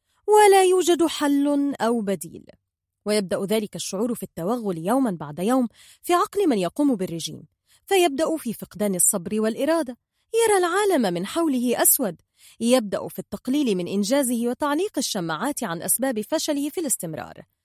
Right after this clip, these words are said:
ثم التبرير لنفسه أنه فعل ما يستطيع، وتلك هي آخر مقدرته.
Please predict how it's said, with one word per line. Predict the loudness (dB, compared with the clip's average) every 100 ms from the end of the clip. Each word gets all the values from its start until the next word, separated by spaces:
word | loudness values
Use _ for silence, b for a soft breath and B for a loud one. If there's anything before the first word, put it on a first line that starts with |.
| _ _ _ _ -4
ثم | 2 4 4
التبرير | 4 2 2 0 0
لنفسه | 0 0 0 2 2 2 2 2
أنه | 0 2 0
فعل | 2 4 6 4 2
ما | -4
يستطيع، | -4 -4 -6 -10 -12 -16 -20 _ _ _
وتلك | -4 -2 -2 -2
هي | 0 0
آخر | 0 -2 -2 -2
مقدرته. | -2 -2 -2 0 -2 -8